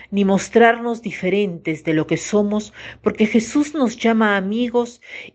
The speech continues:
y que por ello nos ame gratuitamente, y no como consecuencia de nuestra conducta recta.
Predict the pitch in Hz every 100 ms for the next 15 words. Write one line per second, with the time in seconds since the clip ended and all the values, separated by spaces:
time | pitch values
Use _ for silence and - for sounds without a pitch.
0 | - 226 208 202 - 214 208 202 240 233
1 | 247 208 - 240 226 208 170 175 175 190
2 | 185 170 185 175 156 - 147 - _ -
3 | - _ 226 202 226 233 214 214 185 170
4 | 185 175 214 226 202 - 170 156 165 165
5 | 165 - 170 170 165 156 170 - 165 151
6 | 151 - - 135